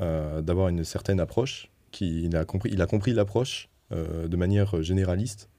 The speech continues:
euh, qu'il faut pour, euh, prendre en main un framework, un langage, et cetera. Et au final,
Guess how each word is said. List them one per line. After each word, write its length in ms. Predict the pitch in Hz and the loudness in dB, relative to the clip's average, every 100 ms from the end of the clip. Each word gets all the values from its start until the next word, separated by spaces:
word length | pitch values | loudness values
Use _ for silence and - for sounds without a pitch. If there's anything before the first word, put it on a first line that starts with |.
| - | -12
euh, 160 | 87 82 | -8 -8
qu'il 160 | - 95 | -6 -4
faut 200 | - 117 - | 0 0 -2
pour, 360 | - 110 120 - 87 | 0 0 0 -4 -4
euh, 260 | 87 85 | -2 -2
prendre 280 | 82 - 107 | -4 0 2
en 40 | 95 | 4
main 200 | 101 110 - | 2 -4 -8
un 220 | 76 78 76 | -8 -6 -8
framework, 600 | - 69 73 85 - 80 | -8 -6 -2 -4 -4 -4
un 80 | |
langage, 340 | 80 80 104 104 | -2 0 0 -2
et 80 | 80 | -6
cetera. 380 | 85 76 101 113 - - - - - _ | -4 -2 -2 -4 -14 -20 -20 -20 -20 _
Et 80 | 95 | 0
au 60 | 90 | 2
final, 500 | 98 104 123 120 | 4 4 6 4